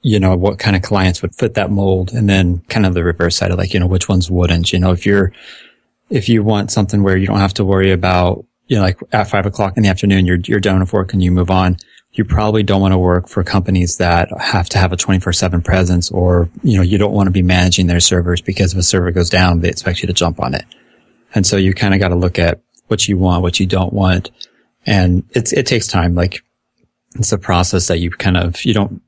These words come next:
come up with the ideal client definition and then that's the one you use for the next ten years. Like, you come up with one and it's your first draft and you revise it, like, pretty much with every project.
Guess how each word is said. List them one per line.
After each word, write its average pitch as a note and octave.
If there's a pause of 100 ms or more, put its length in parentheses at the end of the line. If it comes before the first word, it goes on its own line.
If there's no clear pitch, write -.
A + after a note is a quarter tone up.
come A#2
up G#2
with -
the G2+
ideal F2
client F2
definition F2
and E2+
then E2+ (400)
that's F2+
the G2+
one F2+
you E2+
use E2+
for -
the F#2
next -
ten F#2+
years. F2
Like, G2+
you -
come -
up F#2+
with F2+
one F#2
and F2 (360)
it's G2+
your G2
first F2+
draft E2+
and F2
you E2+
revise F2
it, F2+
like, G2
pretty A#2+
much G2
with F2
every F2
project. -